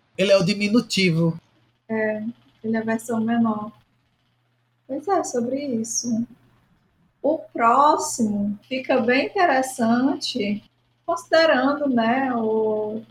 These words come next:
Speaker 2: a política atual. Eu achei que eles
Speaker 1: A conjuntura, né?
Speaker 2: É, a conjuntura atual, porque botaram Lula, Ciro Gomes e Fernando Haddad.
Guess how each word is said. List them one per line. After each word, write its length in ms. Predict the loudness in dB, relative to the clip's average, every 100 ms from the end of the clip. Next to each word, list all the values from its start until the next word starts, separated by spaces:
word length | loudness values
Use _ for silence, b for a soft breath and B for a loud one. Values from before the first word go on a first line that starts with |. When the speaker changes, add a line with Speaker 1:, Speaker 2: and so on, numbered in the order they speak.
| _
Speaker 2:
a 40 | _
política 520 | -2 -2 -4 -4 -6
atual. 560 | -4 0 4 4 4 4
Eu 160 | 2
achei 340 | 2 0 -2 -4
que 180 | -2 0
eles 440 | 0 -2 -8 -16 _
Speaker 1:
A 100 | -6
conjuntura, 760 | 0 2 2 2 0 0 2 2
né? 180 | -2 -6 _ _ _
Speaker 2:
É, 240 | 0 2 0
a 60 |
conjuntura 760 | -2 -4 -4 -6 -8 -4 -2 -2
atual, 420 | -2 0 2 2
porque 140 | 0
botaram 500 | 0 2 2 2 0
Lula, 340 | 0 0 0 0
Ciro 340 | 0 -2 0
Gomes 440 | 2 2 0 -6
e 60 | -8
Fernando 420 | -4 -2 -2 0
Haddad. 540 | 0 2 2 2 0